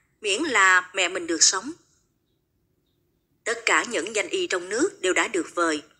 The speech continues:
nhưng người nào cũng lắc đầu ái ngại. Vô kế khả thi. Hơi thở của mẫu hậu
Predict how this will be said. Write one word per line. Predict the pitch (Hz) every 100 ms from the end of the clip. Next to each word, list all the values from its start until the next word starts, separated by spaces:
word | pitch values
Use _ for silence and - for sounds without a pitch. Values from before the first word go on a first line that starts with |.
| _ _ _ -
nhưng | 254
người | 226 185
nào | 185 170
cũng | 165 165 180
lắc | 262 -
đầu | 170
ái | - 196
ngại. | 302 226 147 151 170 _ _ _ _ _ _ _
Vô | 190 180 165
kế | 214
khả | 262 190 151
thi. | - 180 175 165 _ _ _ _ _ _ _ _ _ _ _ _ _
Hơi | - 202
thở | 190 175
của | 180
mẫu | 208 185
hậu | 180 170 151 160